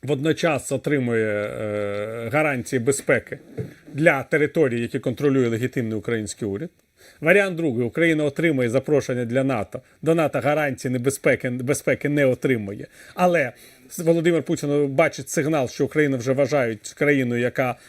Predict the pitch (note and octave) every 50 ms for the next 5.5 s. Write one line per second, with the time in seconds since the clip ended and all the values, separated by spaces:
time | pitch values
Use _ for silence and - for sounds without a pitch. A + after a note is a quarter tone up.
0 | - - - _ _ - C#3+ C3+ C3 D#3 F3 D#3 C#3+ C#3 E3 D3 A2 G#2+ A#2 A#2
1 | C3 C3+ C#3 C3+ A#2+ - B2 - - D3 D3 C#3 A#2+ A2+ A#2 A#2 B2+ D3+ E3 D#3
2 | - - G#3 - - - _ E3 G3 G#3+ A#3+ B3+ C4 A3+ - - G3+ E3 C3 G#2+
3 | - - - - - _ _ _ _ _ _ _ - D#3+ - G3 G#3+ G#3+ G#3 F#3
4 | F3 E3 E3 F3 F3 E3+ - - F3+ E3+ D3+ C3 C3 C3 B2+ B2+ C3+ D#3+ F#3 E3
5 | - - - C#3 A#2+ G#2 F#2+ A2 D3+ G#3